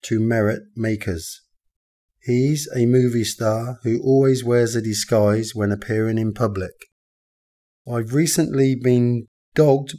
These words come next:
by a great deal of misfortune. What's going on? My cat died yesterday.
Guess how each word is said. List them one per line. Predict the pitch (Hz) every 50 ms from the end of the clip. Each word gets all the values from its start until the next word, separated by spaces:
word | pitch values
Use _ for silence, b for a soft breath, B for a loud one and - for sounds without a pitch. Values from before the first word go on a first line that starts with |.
| _ -
by | - 110 110 110 110
a | - 117 110
great | 104 104 - 127 135 147 147 - - -
deal | - 123 127 131 127 123 -
of | - 113 110 107 110 - -
misfortune. | 117 120 123 120 - - - 113 110 110 110 - 101 92 90 87 82 80 _ _ _ _ _ _ _
What's | - 160 185 - - -
going | - 185 185 190 190
on? | 196 202 185 143 104 90 85 85 _ _ _ _ _ _ _ _ _ _ -
My | 110 113 117
cat | 117 - - 160 160 - 220 131
died | - 117 110 107 101 98
yesterday. | 104 98 90 - - 98 90 95 95 98 120 139 139